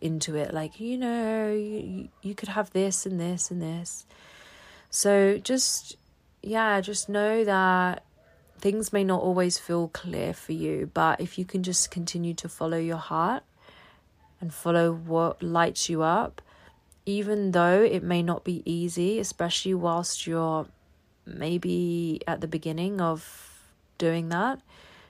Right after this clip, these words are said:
um, that, yeah, your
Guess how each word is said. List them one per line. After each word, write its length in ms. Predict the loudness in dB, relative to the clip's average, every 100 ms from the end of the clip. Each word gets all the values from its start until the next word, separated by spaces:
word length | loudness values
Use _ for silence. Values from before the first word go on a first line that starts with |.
| _ _ _ -8
um, 880 | 0 2 2 0 -2 -4 -4 -4 -6 -8 -2
that, 560 | 2 4 4 4 0 -8 _ _ _ _ _ _ _ -20 -14 -12 0
yeah, 360 | 4 6 4 -4 -14 -12
your 1120 | -4 4 6 8 8 8 6 4 4 4 2